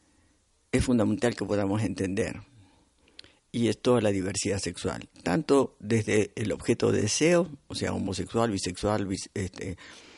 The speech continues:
eh, heterosexual, pansexual y, y, y un montón de otros términos que todos los días aprendo uno nuevo. Este, por un lado, y por el otro lado,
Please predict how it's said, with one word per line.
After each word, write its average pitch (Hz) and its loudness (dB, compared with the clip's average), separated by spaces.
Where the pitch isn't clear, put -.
eh, - -10
heterosexual, 101 0
pansexual 95 -2
y, 82 -4
y, - -6
y 117 0
un 139 6
montón 117 2
de 113 4
otros 107 0
términos 104 -2
que - -12
todos 117 0
los 98 -2
días - 0
aprendo 110 -2
uno 95 -6
nuevo. 135 2
Este, 120 4
por 120 4
un 123 6
lado, 190 6
y 131 4
por 131 4
el 127 4
otro 160 4
lado, 175 2